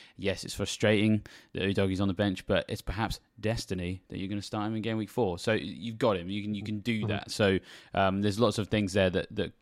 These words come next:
Speaker 1: um, are good for your team. And also, as I said, a hundred fifty-six thousand, uh, overall rank is, is a good place to be. So if there's people watching this video and you're in, uh,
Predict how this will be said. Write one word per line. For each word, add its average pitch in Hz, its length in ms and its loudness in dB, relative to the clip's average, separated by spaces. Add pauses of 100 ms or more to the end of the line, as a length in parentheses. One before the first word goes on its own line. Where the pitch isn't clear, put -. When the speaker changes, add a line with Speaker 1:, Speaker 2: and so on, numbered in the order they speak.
(100)
Speaker 1:
um, 87 360 -4
are 90 80 -4
good 90 200 -6
for 98 60 -8
your 90 80 -4
team. 92 280 -6
And 107 180 0
also, 107 380 0
as 98 140 0
I 87 40 -6
said, 85 220 0
a - 40 0
hundred 135 280 2
fifty-six - 420 -2
thousand, 98 380 0 (280)
uh, 92 120 0
overall 98 300 0
rank 92 220 -4
is, 95 120 -4
is 101 160 -4
a 98 40 -10
good 117 140 -2
place 104 220 0
to 101 80 -6
be. 98 100 4
So 117 140 2
if 113 80 0
there's 123 80 -4
people 147 240 -4
watching 139 320 2
this 117 120 2
video 113 320 8
and 104 100 6
you're 107 140 6
in, 117 240 6 (360)
uh, 95 260 6